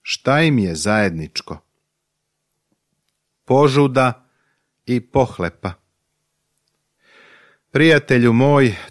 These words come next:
to je bio najgori oblik idolopoklonstva, čak i u vreme obožavanja idola.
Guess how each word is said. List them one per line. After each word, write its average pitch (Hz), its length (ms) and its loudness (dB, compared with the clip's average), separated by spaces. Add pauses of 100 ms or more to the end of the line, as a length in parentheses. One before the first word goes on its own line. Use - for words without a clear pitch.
to 175 240 4
je 131 160 4
bio 131 300 2
najgori 143 800 0
oblik 120 760 -2
idolopoklonstva, 117 1200 -2
čak - 460 -2
i 165 100 2
u 131 100 2
vreme 135 600 0
obožavanja 107 1120 -2
idola. 107 760 0